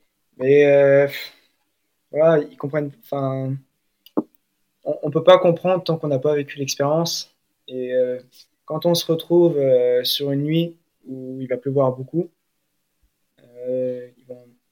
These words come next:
on va trouver l'intérêt du toilette publique parce que il fait chaud, parce que on a une porte, euh, on est isolé. Et en fait, c'est, c'est vraiment un luxe que quand on dort dehors, euh, sous la pluie,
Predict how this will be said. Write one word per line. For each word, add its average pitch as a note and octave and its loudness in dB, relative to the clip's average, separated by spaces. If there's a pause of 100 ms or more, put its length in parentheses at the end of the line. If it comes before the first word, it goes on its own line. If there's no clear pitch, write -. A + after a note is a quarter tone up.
(540)
on C3 -8
va C#3 -2
trouver E3 2
l'intérêt E3 0 (100)
du B2+ -20
toilette C#3+ 0
publique D3+ -4 (160)
parce C3+ -8
que D#3 -6 (220)
il A#2+ -20
fait B2 -10
chaud, F3 -4 (360)
parce C#3 -8
que D3+ 0
on C#3+ 0
a C3 2
une B2 -6
porte, E3 0 (760)
euh, A#2+ -2
on C3 -4
est C#3+ -4
isolé. C3+ -2 (520)
Et B2 -4
en B2 -2
fait, E3 -2
c'est, - -6
c'est - -4
vraiment C3+ -2
un C3 0
luxe D#3+ -6 (680)
que B2 -8 (180)
quand D3+ -10
on D3+ -4
dort C#3 0
dehors, D3+ 0
euh, B2 -4
sous - -10
la C3+ 0
pluie, E3 -4